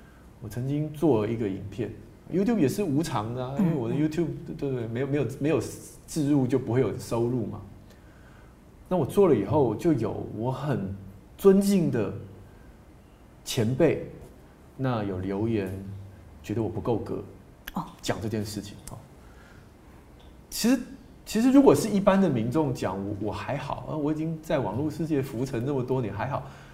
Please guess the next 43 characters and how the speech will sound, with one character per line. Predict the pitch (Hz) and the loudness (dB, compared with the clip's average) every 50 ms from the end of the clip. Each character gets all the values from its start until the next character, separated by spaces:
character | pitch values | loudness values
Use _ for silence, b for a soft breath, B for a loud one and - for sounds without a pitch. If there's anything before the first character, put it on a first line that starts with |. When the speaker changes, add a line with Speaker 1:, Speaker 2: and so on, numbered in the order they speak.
| B B B - | B B B -4
Speaker 1:
但 | - 233 | -4 0
他 | 220 226 226 | 2 2 2
身 | 226 - 254 208 | 2 2 0 0
份 | 208 190 170 | 0 0 0
不 | 190 180 | 0 0
同， | 185 135 107 110 | 0 -2 -2 -2
他 | 139 170 | -2 -2
是 | 165 190 | -2 0
我 | 165 135 104 92 | 0 0 0 0
很 | 92 95 87 - | -2 -4 -8 -8
尊 | - - 123 120 127 123 | -6 -4 -2 -2 -2 -2
敬 | - - 120 110 104 101 107 - B B B B B B B B B - - | -4 -6 -6 -6 -6 -8 -10 -12 B B B B B B B B B -12 -8
的 | 113 98 | -8 -6
前 | - - - 87 82 92 92 | -6 -6 -6 -8 -8 -8 -8
辈， | 98 92 - - - B B B B B B - - | -8 -8 -8 -10 -12 B B B B B B -12 -8
而 | |
且 | 117 - 135 | -2 -2 0
我 | 113 110 110 117 131 | 0 0 0 2 2
以 | 139 120 | 2 2
前 | 107 98 98 85 | 0 -2 -6 -8
很 | - - 110 | -6 -4 -4
喜 | - - 95 | -4 -6 -8
欢 | 85 82 80 - | -10 -10 -10 -10
他， | - 85 85 - - - B B B B B B B B B - | -12 -12 -14 -14 -16 -18 B B B B B B B B B -8
他 | - 123 | -6 -4
不 | 127 110 | -2 -2
认 | 107 110 107 | -2 -2 -4
识 | - 107 | -6 -8
我， | 104 - 101 - - 117 - - - 127 | -10 -10 -10 -8 -6 -6 -4 -2 -2 -2
<laughs> | - - - - - | -4 -4 -8 -12 -12
不， | - 175 - - | -12 -12 -10 -2
不 | 170 208 233 | 2 2 2
熟 | - - - - 101 107 117 | 2 4 4 4 4 6 6
啦， | 123 110 113 131 | 6 6 6 6
他 | 190 214 | 6 4
应 | 214 | 6
该 | 220 220 220 | 4 4 4
认 | 214 202 208 - - 220 220 196 | 2 2 -2 -2 0 2 2 2
识 | 180 185 202 208 | 2 0 0 0
我， | 190 151 147 170 | 2 2 2 0
但 | 185 175 170 | 0 -4 -6
不 | - - | -6 -6
熟。 | 170 - - - - | -8 -8 -8 -12 -14